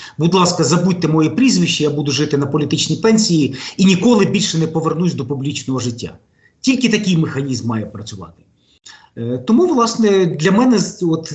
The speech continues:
ця історія з провадженнями проти нього, вона залишається достатньо дивною, і тому я не виключаю того, що там міг бути певний політичний підтекст.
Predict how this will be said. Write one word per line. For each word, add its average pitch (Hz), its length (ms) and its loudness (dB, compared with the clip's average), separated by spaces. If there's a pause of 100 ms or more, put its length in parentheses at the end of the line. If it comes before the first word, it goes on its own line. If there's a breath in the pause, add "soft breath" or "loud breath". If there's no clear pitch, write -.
ця 190 160 0
історія 180 500 2
з - 60 -2
провадженнями 160 720 0
проти 165 280 -2
нього, 233 360 0 (240 loud breath)
вона 165 260 2
залишається 160 580 0
достатньо 160 500 -2
дивною, 170 500 2
і 131 40 -2
тому 180 320 0
я 180 220 0
не 175 140 6
виключаю 165 640 0
того, 247 280 0
що 151 460 0 (280 loud breath)
там 240 240 4
міг 160 200 2
бути 180 280 -2
певний 175 360 0
політичний 127 540 -4
підтекст. - 560 -12